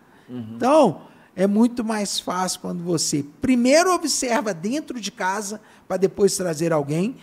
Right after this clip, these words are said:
Speaker 2: do que simplesmente descartar esse profissional que você tem dentro de casa, porque você optou por trazer um amigo.
Speaker 1: É, e até neste momento, como o Cruzeiro também tá nesta situação,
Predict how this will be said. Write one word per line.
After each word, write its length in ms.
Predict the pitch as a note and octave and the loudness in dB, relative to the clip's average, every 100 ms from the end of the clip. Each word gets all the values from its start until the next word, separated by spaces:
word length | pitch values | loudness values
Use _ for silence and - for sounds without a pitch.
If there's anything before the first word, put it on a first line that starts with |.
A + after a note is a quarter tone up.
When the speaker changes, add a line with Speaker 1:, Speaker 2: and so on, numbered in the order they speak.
| - | -14
Speaker 2:
do 80 | - | -8
que 140 | G3 A#3 | 2 4
simplesmente 800 | - E4 F#4+ E4 A3 A3 B3 - | 4 -2 -4 -4 -2 -4 -4 -8
descartar 800 | A3 - A#3+ A#3 - - G#3+ A#3+ | -6 -4 0 -2 -2 -2 0 0
esse 220 | A#3 - | -4 -6
profissional 640 | - G3+ - F3 C#3+ D3 D3+ | -6 -8 -6 -8 -8 -10 -12
que 60 | |
você 240 | D3+ C3+ C#3+ | -12 -12 -12
tem 320 | - A3+ E4+ | -10 -8 -6
dentro 180 | E4+ D4 | -6 -8
de 80 | - | -8
casa, 440 | F#3+ E3+ F#3+ A3 - _ _ _ _ _ | -6 -4 -6 -10 -14 _ _ _ _ _
porque 280 | - F#3 A3 | -6 0 4
você 440 | G#3 G3+ - G3 - _ _ _ | 6 4 4 -2 -4 _ _ _
optou 800 | A#3+ C#4+ - C#4+ - - G#3+ A3 | 12 12 8 2 4 10 12 10
por 240 | A3 G#3 | 6 -8
trazer 440 | - A3 G#3 F3 E3+ | -6 -4 0 4 4
um 120 | E3+ | 2
amigo. 260 | F3+ A2+ - - _ _ | -2 -6 -12 -20 _ _
Speaker 1:
É, 200 | C#3 G#2 - - | -6 -6 -10 -2
e 100 | D3+ | 0
até 260 | D#3 F#3+ | 0 -2
neste 220 | G3+ G3+ G3 | -2 -4 -4
momento, 320 | D#3 C#3 B2 | -2 -4 -4
como 180 | C#3+ C3 | -6 -6
o 20 | |
Cruzeiro 420 | C3+ A#2 A#2 A#2+ | -4 -4 -2 -4
também 400 | A#2+ A#2+ B2 A#2 - - | -4 -4 -4 -6 -10 -2
tá 220 | C3 E3 | 0 0
nesta 300 | D3+ A#2+ A#2+ | -2 -6 -10
situação, 680 | - A2+ A2+ - D3 E3 | -6 -6 -6 -6 -6 -6